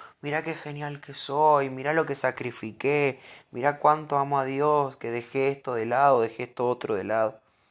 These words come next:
Ese es el ayuno que más vale hacerlo en silencio. Más vale buscar en lo secreto al Señor. Y el Señor que ve todo,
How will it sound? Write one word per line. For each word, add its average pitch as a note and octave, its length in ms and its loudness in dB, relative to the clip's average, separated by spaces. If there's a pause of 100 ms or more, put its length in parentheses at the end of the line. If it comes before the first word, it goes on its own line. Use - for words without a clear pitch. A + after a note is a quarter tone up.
(640)
Ese C#3+ 360 -6
es A2 160 -6
el A2 100 0
ayuno A2 400 -2
que A2+ 100 -4
más A#2+ 220 2
vale A3+ 240 2
hacerlo A#3 300 -8
en A3 80 -10
silencio. G3+ 680 -10 (1300)
Más G3+ 220 -8
vale B3 300 0
buscar A#3+ 460 -4
en G#3+ 180 -6
lo F3+ 80 -6
secreto G3 480 -4
al F3+ 80 -8
Señor. F3 480 -14 (520)
Y C#3+ 60 -10
el C#3 100 -6
Señor D3 360 -6
que - 100 -6
ve C#3+ 140 0
todo, E3 480 -4